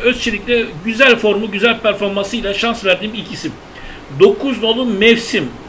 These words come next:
bu Kurtellerin bu safkanın Invincible Sun temsilcisi Ayhan Kurşun'la start alacak olan safkanda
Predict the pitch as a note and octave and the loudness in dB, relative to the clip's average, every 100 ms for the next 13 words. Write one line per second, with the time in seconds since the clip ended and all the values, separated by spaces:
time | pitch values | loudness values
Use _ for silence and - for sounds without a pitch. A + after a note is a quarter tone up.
0 | G3 G#3 A#3+ - A#3 A3 A#3+ A3+ A3+ G#3 | -14 -6 -4 0 0 2 0 0 -2 -2
1 | G#3 G3+ G3+ G3+ G3+ G3 - A3+ A3 G#3 | -2 -4 -2 -2 -2 -4 0 0 2 -2
2 | G3 F3 G3 - G#3 A3 - G3+ G#3 G3+ | -4 -8 -6 -4 -2 -2 -4 -6 -4 -4
3 | - G#3 G3 F3 F3+ F3+ F#3 F#3+ A3 | -2 -2 0 -4 -4 -6 -6 -4 -6